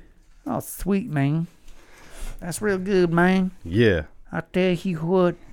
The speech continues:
Speaker 2: <laughs>
Speaker 1: That's real nice there.
Speaker 2: So thank you, Mike from Fall River, for your question.
Speaker 1: Oh, yeah, thank you, Michael.
Speaker 2: That was a fun one.
Speaker 1: Mikey. Mikey.
Speaker 2: We'd be the best witches in town.
Speaker 1: I don't know. I know a few Mikes from Fall River. I wonder if it's one of the Mikes from Fall River.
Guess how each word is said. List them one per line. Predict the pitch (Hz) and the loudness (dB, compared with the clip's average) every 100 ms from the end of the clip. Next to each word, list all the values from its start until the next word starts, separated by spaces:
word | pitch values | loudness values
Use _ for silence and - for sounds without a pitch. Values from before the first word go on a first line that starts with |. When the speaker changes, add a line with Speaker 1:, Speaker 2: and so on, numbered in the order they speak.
| 95 95 - | -4 -2 0
Speaker 2:
<laughs> | - - - - - | -2 -6 -10 -12 -2
Speaker 1:
That's | 180 185 | 0 0
real | 170 185 180 | 2 2 4
nice | 196 185 151 | 6 6 4
there. | 156 143 123 117 - - | 2 2 2 -2 -10 -6
Speaker 2:
So | - | -2
thank | - 156 - | 4 4 4
you, | 104 | 4
Mike | 95 107 - | 6 4 2
from | 98 | -2
Fall | - 95 | 2 2
River, | 98 110 127 | 4 2 0
for | 107 | 0
your | 95 | 0
question. | - 98 - 135 151 | 0 -2 -2 -2 0
Speaker 1:
Oh, | |
yeah, | 220 165 | 0 0
thank | 156 175 | -2 -2
you, | |
Michael. | 127 127 147 | -2 0 0
Speaker 2:
That | |
was | 110 | -2
a | 110 | -2
fun | 101 98 | -2 0
one. | 104 120 - - - - - | 0 -2 -8 -18 -18 -16 -8
Speaker 1:
Mikey. | - 139 - 185 117 - - - - - - - - | -4 -2 0 0 0 -6 -16 -18 -20 -20 -20 -10 4
Mikey. | 180 170 214 175 | 6 6 2 -2
Speaker 2:
We'd | 123 90 | -2 -4
be | 92 | -4
the | 90 | -4
best | 90 90 - | -2 -2 -4
witches | 95 104 98 | -4 -2 -2
in | 98 | -2
town. | 85 80 | -2 0
Speaker 1:
I | |
don't | 151 | 0
know. | 185 | 2
I | 151 135 | 4 4
know | 156 | 4
a | 160 | 4
few | - 165 143 | 2 0 2
Mikes | 139 147 143 - | 2 2 0 -6
from | - 127 | -8 -8
Fall | - 139 131 | 0 4 4
River. | 143 120 110 | 4 0 -2
I | 110 | -4
wonder | 117 127 135 131 135 135 | -2 -2 0 0 0 -2
if | 135 131 | -4 -10
it's | - - | -10 -4
one | 131 127 | -2 -2
of | 127 127 | -4 -4
the | 135 | -4
Mikes | 135 143 - | -2 -4 -6
from | - 131 | -10 -6
Fall | 143 139 | -2 -2
River. | 143 185 143 | -2 -4 -8